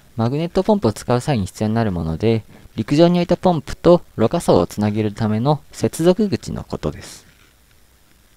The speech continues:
ドレンバルブは、ろ過層の底部分にバルブをつけておくっていうもので、このバルブがあると、バルブをひねるだけで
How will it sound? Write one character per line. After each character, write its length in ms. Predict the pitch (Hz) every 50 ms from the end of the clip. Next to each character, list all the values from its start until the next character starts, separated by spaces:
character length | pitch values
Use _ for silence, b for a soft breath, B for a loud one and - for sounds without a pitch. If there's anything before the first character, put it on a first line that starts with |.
| _ _ _ _ _ _ _ _ _ _ _
ド 120 | - 113 127
レ 120 | 160 196
ン 100 | 214 226
バ 100 | 233 233
ル 120 | 208 139
ブ 120 | 98 95 95
は、 240 | 113 135 143 135 - - - -
ろ 120 | 117 120
過 140 | - - 196
層 180 | - - 202 147
の 80 | 113
底 240 | - - 117 - 147
部 120 | 147 165
分 140 | 170 151 120
に 140 | 104 95 87
バ 120 | 90 90 95
ル 80 | 110
ブ 100 | 120 135
を 80 | 143 147
つ 100 | - -
け 100 | - 185
て 120 | - -
お 80 | 104 98
く 100 | - 104
っ 20 |
て 180 | - _ - 98
い 20 |
う 40 | 90
も 80 | 90 87
の 120 | 85 85
で、 220 | 92 113 135 135 b b b b b -
こ 100 | - 135
の 100 | 151 165
バ 140 | 165 170 175
ル 80 | 180
ブ 140 | 170 180 170
が 100 | 175 180
あ 40 | 180
る 100 | 160 139
と、 240 | - 180 180 180 175 - _ -
バ 140 | 117 120 139
ル 80 | 170
ブ 100 | 185 202
を 40 | 196
ひ 120 | 180 -
ね 80 | 202 214
る 80 | 208 190
だ 100 | 180 165
け 100 | - 175
で 200 | - 196 208